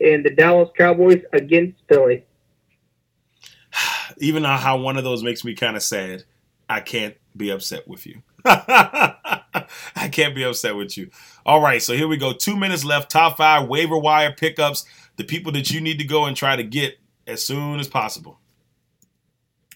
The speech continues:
Speaker 1: Well, as far as quarterbacks,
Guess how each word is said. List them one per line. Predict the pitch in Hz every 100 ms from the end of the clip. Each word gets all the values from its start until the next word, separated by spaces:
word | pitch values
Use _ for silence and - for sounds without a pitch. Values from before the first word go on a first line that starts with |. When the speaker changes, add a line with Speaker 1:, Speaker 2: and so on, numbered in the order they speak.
| _ _ _ _ _ _ _ _ _ _ _
Speaker 1:
Well, | 180 220 262 269 - _ _ _ _ _ _ _ _ _ _ -
as | 165 -
far | 240 269 262
as | 220 196 185 180 - -
quarterbacks, | 202 214 196 160 135